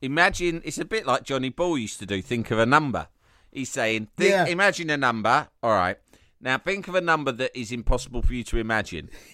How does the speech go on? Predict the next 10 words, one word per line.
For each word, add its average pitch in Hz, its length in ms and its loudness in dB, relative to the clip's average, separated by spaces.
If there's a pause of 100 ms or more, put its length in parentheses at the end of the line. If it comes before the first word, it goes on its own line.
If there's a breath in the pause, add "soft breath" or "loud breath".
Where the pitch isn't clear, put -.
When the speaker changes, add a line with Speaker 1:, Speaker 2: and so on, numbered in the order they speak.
(140 soft breath)
Speaker 1:
All 123 140 8
right, 107 280 8
I've 113 120 2
thought 147 300 6
of 254 80 2
Speaker 2:
Ooh. 247 60 8
Speaker 1:
one. 160 200 2 (120)
<laughs> - 140 -14
I've, 135 420 6
Speaker 2:
Yeah. - 120 -4